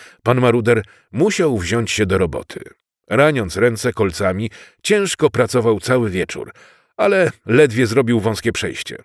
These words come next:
Następnego dnia pracował przez pół dnia,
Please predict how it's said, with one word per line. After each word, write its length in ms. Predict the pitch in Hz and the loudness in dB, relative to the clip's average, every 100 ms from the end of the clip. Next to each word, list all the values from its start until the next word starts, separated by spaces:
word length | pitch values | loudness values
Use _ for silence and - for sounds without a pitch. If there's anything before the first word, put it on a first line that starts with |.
| _ _ _ - | _ _ _ -4
Następnego 640 | 120 - 131 165 202 117 | -4 -2 -4 -2 -2 -2
dnia 280 | 90 127 120 - - | 0 -2 -4 -12 -8
pracował 500 | - 120 156 127 117 | 0 2 2 2 0
przez 280 | - 117 - | 0 -4 -4
pół 320 | - 156 120 | 0 2 2
dnia, 340 | 85 80 65 | -2 -6 -8